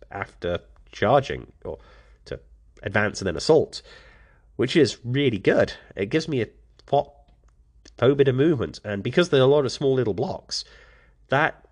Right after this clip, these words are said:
second turn wah, when I call it, or even first turn if the enemy gets the jump on me,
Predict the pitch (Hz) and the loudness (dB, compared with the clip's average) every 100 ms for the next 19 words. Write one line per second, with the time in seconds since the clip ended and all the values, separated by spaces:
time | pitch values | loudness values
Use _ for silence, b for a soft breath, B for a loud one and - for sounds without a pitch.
0 | _ - - 156 131 107 135 104 98 117 | _ -10 -2 0 0 0 0 0 2 2
1 | 160 110 80 - 90 76 82 80 73 85 | 4 0 -4 -6 -6 -6 -6 -6 -8 -10
2 | 71 110 151 - 95 80 73 87 80 80 | -8 0 0 0 -8 -8 -8 -8 -8 -6
3 | - - - 71 120 147 98 78 76 | -6 -6 -10 -2 -2 -2 -4 -6 -12